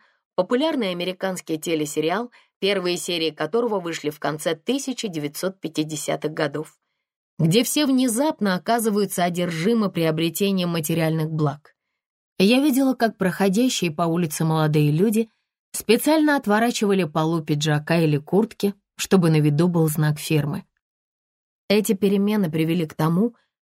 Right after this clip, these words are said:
что люди стремились заработать деньги любой ценой. Как и многие в Москве,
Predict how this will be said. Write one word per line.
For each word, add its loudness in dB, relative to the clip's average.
что 0
люди 2
стремились 0
заработать -2
деньги 0
любой 0
ценой. -2
Как 0
и 4
многие 2
в 0
Москве, 0